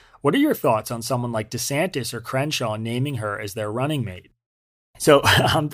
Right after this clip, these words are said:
I'm tempted to say, "Hell no," but I'll leave a little bit of wiggle room just so I don't have to take my foot out of my mouth if it comes to fruition.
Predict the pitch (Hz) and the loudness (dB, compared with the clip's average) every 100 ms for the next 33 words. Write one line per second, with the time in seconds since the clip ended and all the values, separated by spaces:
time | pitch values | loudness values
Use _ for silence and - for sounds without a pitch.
0 | 147 160 185 220 269 226 156 135 104 - | 0 0 2 0 0 0 2 2 0 0
1 | 131 131 127 120 117 160 - - - - | 2 4 2 0 -2 -4 -6 -20 -20 0
2 | 151 143 185 185 214 180 151 147 165 156 | 2 4 2 2 -2 2 2 4 2 4
3 | 156 139 127 135 139 143 160 165 139 123 | 4 6 4 2 2 2 0 0 -2 -4
4 | - 135 127 120 117 120 120 117 120 120 | 0 2 2 -2 -4 -4 -4 -6 -6 -4
5 | 110 - 123 120 120 123 123 117 117 120 | -6 -4 -2 0 0 -2 -4 -2 -4 -6
6 | 113 113 - 110 110 - 117 107 107 110 | -12 -12 -10 -10 -8 -14 -14 -12 -10 -10
7 | 117 113 | -10 -14